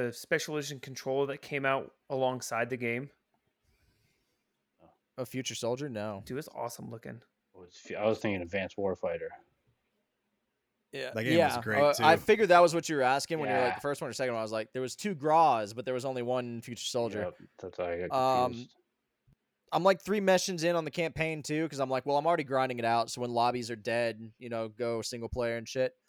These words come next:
Speaker 2: Um, I'd have to honestly give it a solid B. Like, honest, gameplay-wise, execution-wise, graphics-wise, like, it's a solid fucking game, even by today's standards. Uh, so I knocked that one out real quick.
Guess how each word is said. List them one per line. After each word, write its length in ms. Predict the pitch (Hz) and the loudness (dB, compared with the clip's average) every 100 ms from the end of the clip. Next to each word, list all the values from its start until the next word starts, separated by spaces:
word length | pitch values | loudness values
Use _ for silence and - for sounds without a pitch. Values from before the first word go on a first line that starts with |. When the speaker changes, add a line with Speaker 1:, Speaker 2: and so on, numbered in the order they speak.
| _ _ _ _ - | _ _ _ _ 0
Speaker 2:
Um, 640 | 113 110 107 104 104 113 _ 170 | 2 4 2 -2 -10 -16 _ 6
I'd 100 | 254 | 8
have 140 | 339 | 8
to 260 | 269 208 156 135 _ _ _ _ 147 | 6 2 0 -12 _ _ _ _ 0
honestly 360 | 180 240 220 | 0 0 -4
give 80 | 208 | -6
it 80 | 147 | -4
a 60 | |
solid 340 | - 180 147 117 | 0 2 2 -2
B. 340 | 123 147 123 - | -6 -6 -8 -8
Like, 260 | 127 123 123 | -2 -2 -2
honest, 380 | 120 135 135 - 135 | -2 -4 -4 -10 -4
gameplay-wise, 720 | 139 151 175 156 147 147 143 | -2 0 2 4 6 4 2
execution-wise, 1160 | 147 131 143 135 143 127 127 127 127 117 - - _ _ 127 | -4 -8 -8 -8 -2 0 2 0 0 -4 -10 -14 _ _ 0
graphics-wise, 560 | 131 127 127 139 127 | 2 2 -2 -2 0
like, 160 | 123 120 | -2 -4
it's 340 | 143 - - - _ _ - | -6 -8 -14 -18 _ _ -6
a 80 | 131 | -4
solid 520 | - 139 151 151 131 | 2 6 6 4 0
fucking 320 | 156 135 127 | 0 -2 -4
game, 280 | 123 135 120 | -2 -2 -4
even 280 | 123 123 117 | -4 -4 -2
by 200 | 117 117 | 0 -2
today's 320 | 107 110 117 | -4 -4 -4
standards. 580 | 117 120 156 175 - - _ _ _ _ _ _ - | -6 -6 -6 -8 -12 -12 _ _ _ _ _ _ -2
Uh, 540 | 120 113 110 107 107 107 _ - | 2 2 2 2 0 -4 _ -4
so 140 | 165 | 2
I 40 | 160 | 4
knocked 200 | 185 170 | 4 4
that 120 | 143 | 2
one 120 | 135 | 2
out 120 | 127 | 0
real 120 | 123 117 | 0 -2
quick. 300 | 131 117 | -2 -4